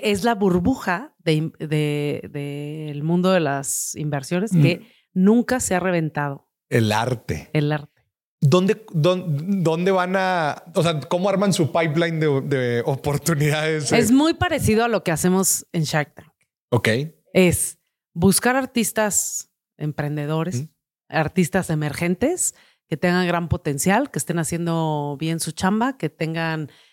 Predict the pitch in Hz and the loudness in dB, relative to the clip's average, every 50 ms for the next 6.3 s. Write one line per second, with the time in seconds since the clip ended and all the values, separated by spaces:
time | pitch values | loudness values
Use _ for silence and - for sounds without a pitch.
0 | _ _ - 151 156 - - - 175 165 160 156 156 156 156 156 147 - - 170 | _ _ -2 -2 0 0 0 2 2 4 4 4 2 2 0 -2 -4 -4 -2 -2
1 | 160 156 151 - - - - 190 185 185 196 190 185 175 180 175 180 185 165 165 | 0 0 0 -2 -4 -2 -2 0 0 0 0 -2 0 0 0 0 0 0 0 0
2 | - - - 147 - - 190 202 214 208 208 202 - 156 - - - 165 165 165 | 0 0 -4 -6 -2 0 0 2 2 2 0 -2 -4 -8 -8 -4 -4 -2 -2 -2
3 | 165 - 165 151 107 113 147 196 196 196 196 202 190 190 180 170 - _ _ _ | -4 -4 -2 2 2 4 4 4 2 2 2 2 2 0 0 -2 -6 _ _ _
4 | _ _ _ _ _ - 170 160 156 151 151 147 147 143 143 - - 160 147 147 | _ _ _ _ _ 0 2 4 4 4 2 0 -2 -4 -6 -6 -4 -2 0 0
5 | 147 143 139 139 139 139 135 139 147 - - - _ _ - - 143 143 143 143 | 0 0 0 0 -2 -2 -4 -6 -8 -12 -16 -20 _ _ -6 -4 -4 -2 -4 -4
6 | 135 131 - - - - | -6 -8 -10 -12 -16 -20